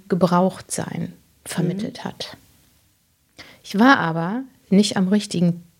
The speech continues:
Speaker 1: Platz. Und, ähm, das hat mir mein Körper gezeigt,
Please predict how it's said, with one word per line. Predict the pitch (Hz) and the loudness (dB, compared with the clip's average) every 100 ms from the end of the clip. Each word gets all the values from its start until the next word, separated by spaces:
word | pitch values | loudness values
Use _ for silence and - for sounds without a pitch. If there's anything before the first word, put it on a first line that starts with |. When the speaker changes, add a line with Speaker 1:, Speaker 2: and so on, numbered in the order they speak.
| _ | _
Speaker 1:
Platz. | 311 320 - - - _ _ _ _ _ _ _ - - - - - | -4 -4 -8 -12 -16 _ _ _ _ _ _ _ -16 -14 -12 -14 -2
Und, | 202 196 185 - | 6 6 6 4
ähm, | 196 185 180 175 - _ _ _ _ _ _ _ _ _ _ | 4 6 4 2 -2 _ _ _ _ _ _ _ _ _ _
das | 196 220 - | 0 2 0
hat | 240 240 | -4 4
mir | 220 214 214 240 - _ _ _ _ _ | 4 6 2 -4 -10 _ _ _ _ _
mein | 214 202 190 196 - | 4 6 4 0 -8
Körper | - 269 190 160 | -4 -2 -2 -4
gezeigt, | - - 160 156 - | -6 -6 -6 -6 -14